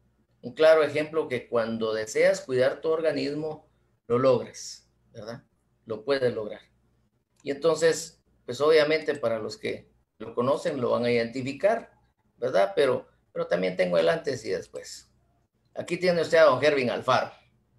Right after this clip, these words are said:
muy conocido entre nuestras filas. Gervin Alfaro era alguien que, que después de dejar de beber, él comía lo que se le atravesara.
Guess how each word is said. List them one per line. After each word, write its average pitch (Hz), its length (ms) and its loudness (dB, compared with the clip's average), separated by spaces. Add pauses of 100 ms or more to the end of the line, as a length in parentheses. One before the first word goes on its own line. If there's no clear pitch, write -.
(600)
muy 165 200 0
conocido 131 460 0
entre 117 220 -4
nuestras 101 380 -8
filas. - 480 -16 (1120)
Gervin 160 380 2
Alfaro 170 640 4
era 147 320 4
alguien 151 360 0
que, - 280 -18 (500)
que 107 120 -10
después 151 320 0
de 131 380 0
dejar 120 360 -4
de 147 100 -4
beber, 160 500 -2 (920)
él 240 140 -10
comía 370 420 2
lo 175 100 0
que 143 100 -2
se 131 100 -2
le 135 80 0
atravesara. 131 800 -4